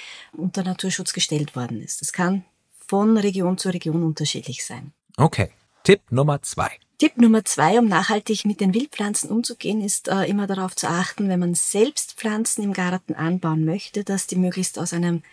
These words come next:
Speaker 1: regionalen Quelle kommen. Und der Tipp Nummer drei, äh, wenn ich Wildpflanzen in meinem Garten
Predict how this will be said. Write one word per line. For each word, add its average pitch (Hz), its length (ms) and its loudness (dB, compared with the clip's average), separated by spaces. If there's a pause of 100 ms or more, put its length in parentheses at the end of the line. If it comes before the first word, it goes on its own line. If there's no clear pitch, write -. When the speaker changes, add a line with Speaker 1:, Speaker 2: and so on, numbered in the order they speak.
(240)
Speaker 1:
regionalen 165 680 0 (240)
Quelle 180 320 4
kommen. 143 380 -12 (800)
Und 180 420 0
der 160 240 -2 (380)
Tipp 262 220 -2 (180)
Nummer 185 340 6
drei, 156 600 -4 (360)
äh, 196 260 6
wenn 196 140 2
ich 196 220 -4
Wildpflanzen 202 640 2
in 190 80 4
meinem 175 260 2
Garten 180 720 0